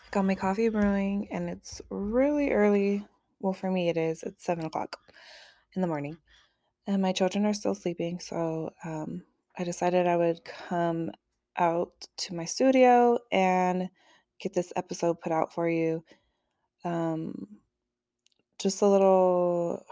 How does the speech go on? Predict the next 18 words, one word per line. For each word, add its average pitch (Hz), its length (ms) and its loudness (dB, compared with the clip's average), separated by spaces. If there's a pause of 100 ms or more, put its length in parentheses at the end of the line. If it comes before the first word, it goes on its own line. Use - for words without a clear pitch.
hooray 185 340 6
for 180 300 -2 (140)
us. 196 640 6 (640)
Um, 175 300 2
our 175 460 8 (800)
anniversary 180 800 2
just 170 300 -4
passed - 720 2 (880)
of 165 560 -2
confronting 165 580 -4
our 160 140 0
abuser, 160 560 -2 (120)
June 175 460 2
second, 165 480 -2 (480)
three 190 220 4
years 160 240 0
ago. 170 340 0
So, 165 460 -2